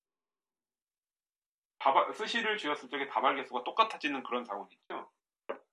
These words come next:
결국 맛을 보는, 음식, 일단 나의 맛을 일관되게 내는 것도 그런 반복 훈련을 통해서 한다면 여러분들이, 어, 살아-, 어,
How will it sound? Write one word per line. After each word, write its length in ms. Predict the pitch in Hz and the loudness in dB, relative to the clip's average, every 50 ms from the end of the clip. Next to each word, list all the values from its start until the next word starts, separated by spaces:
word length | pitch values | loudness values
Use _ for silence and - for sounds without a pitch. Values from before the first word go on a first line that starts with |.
| _ _ _ _ _ _ _ _ _ _ _ _ _ _ _ _ _ _ _ _ _ _ _ _ _ _ _ _ _ _ _ _ _ _ _ _ | _ _ _ _ _ _ _ _ _ _ _ _ _ _ _ _ _ _ _ _ _ _ _ _ _ _ _ _ _ _ _ _ _ _ _ _
결국 240 | - - 196 220 208 | 0 2 4 4 8
맛을 460 | - - - - - 240 240 226 - | 12 12 12 12 12 6 2 2 2
보는, 220 | - 156 170 160 | 2 0 2 2
음식, 420 | 143 160 180 202 220 220 202 - - _ _ _ _ | 0 0 0 0 0 0 -2 -4 -10 _ _ _ _
일단 300 | - - - - 170 - - - - - _ _ _ _ _ | -6 -6 0 0 0 0 0 -6 -16 -18 _ _ _ _ _
나의 380 | - 131 151 190 220 240 233 - | 12 12 12 12 12 12 12 12
맛을 440 | 139 143 156 - - 196 196 190 | 12 12 12 12 10 8 8 8
일관되게 580 | 147 147 180 190 226 233 220 208 220 214 214 202 | 8 4 6 10 10 10 10 10 6 8 8 8
내는 520 | 180 147 139 147 165 165 160 156 156 156 | 8 6 4 2 0 0 0 -2 -6 -2
것도 400 | 135 139 131 - - 151 156 143 | 0 0 0 0 -4 -4 -4 -4
그런 260 | - - 147 175 170 - | 0 6 6 6 8 6
반복 340 | 123 127 127 - 165 - | 2 2 2 0 0 0
훈련을 640 | - 170 170 165 160 160 160 165 170 165 165 160 - - _ _ _ _ _ _ _ | -2 -2 0 2 0 2 2 2 2 2 2 0 -2 -6 _ _ _ _ _ _ _
통해서 340 | - 214 220 214 208 196 180 | 0 4 4 4 8 6 6
한다면 640 | 170 208 208 202 190 160 151 170 196 202 185 139 | 6 6 4 6 4 4 4 6 4 2 2 4
여러분들이, 760 | 127 - 185 196 190 - 220 202 214 220 214 214 202 190 - - _ _ _ _ _ _ _ _ _ - | 4 6 6 6 4 2 0 0 0 2 4 4 2 2 0 -8 _ _ _ _ _ _ _ _ _ -8
어, 480 | 127 113 104 95 80 - 117 117 - - _ _ _ _ | -6 -6 -4 -6 -6 -6 -8 -10 -12 -14 _ _ _ _
살아-, 320 | - - 214 220 220 - - | 10 12 12 12 12 10 10
어, 200 | - 147 156 - | 10 8 8 8